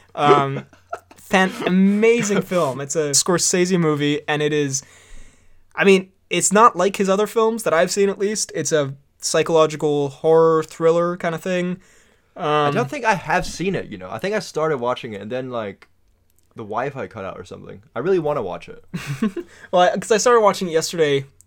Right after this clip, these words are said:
Speaker 1: while I was, like, 'cause I was in bed and I was gonna, like, go to sleep, and I was like, "Oh, I'll watch, I'll watch something on Netflix or whatever," and then I put on Shutter Island, and I was like, "Yeah, probably, probably not the right thing to watch, like,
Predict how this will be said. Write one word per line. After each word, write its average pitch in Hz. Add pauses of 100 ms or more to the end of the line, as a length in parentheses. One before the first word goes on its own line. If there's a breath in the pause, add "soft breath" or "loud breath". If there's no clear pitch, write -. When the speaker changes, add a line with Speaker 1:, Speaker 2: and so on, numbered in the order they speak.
(120)
Speaker 1:
while 139
I 139
was, 139
like, 127 (240)
'cause 160
I 156
was 147
in 165
bed 151
and 151
I 143
was 135
gonna, 135
like, 123 (140)
go 147
to 135
sleep, 139
and 143
I 147
was 190
like, 254
"Oh, 311
I'll 320
watch, 160
I'll 330
watch 208
something 135
on 117
Netflix -
or 127
whatever," 117
and 120
then 123
I 120 (300 soft breath)
put 156
on 135
Shutter 139
Island, 127
and 127
I 131
was 127
like, 135
"Yeah, 240
probably, 214 (280)
probably 233
not 190
the 170
right 151
thing 156
to 143
watch, 131
like, 127